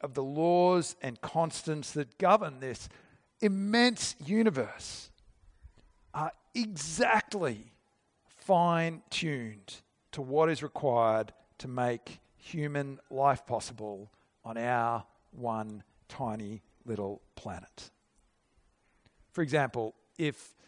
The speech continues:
the, uh, force of gravity varied by enough to change your weight by one billionth of a gram, then the universe would have no stars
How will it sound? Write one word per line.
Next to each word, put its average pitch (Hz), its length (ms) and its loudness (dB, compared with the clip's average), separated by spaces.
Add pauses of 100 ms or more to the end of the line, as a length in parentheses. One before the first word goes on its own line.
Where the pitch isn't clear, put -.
(140)
the, 143 500 2
uh, 120 320 6 (1300)
force 170 600 2
of 127 300 2 (160)
gravity 147 720 4 (440)
varied 170 560 6
by 151 240 8
enough 160 600 4 (320)
to 147 100 -6
change 175 520 2
your 165 240 4
weight 151 540 2 (320)
by 143 220 4
one 175 600 4 (380)
billionth 202 560 6 (100)
of 175 120 4
a 165 60 -2
gram, 156 720 4 (1400)
then 156 140 4
the 147 80 -4
universe 156 360 2
would 156 100 0
have 131 140 2
no 156 220 2
stars 117 680 4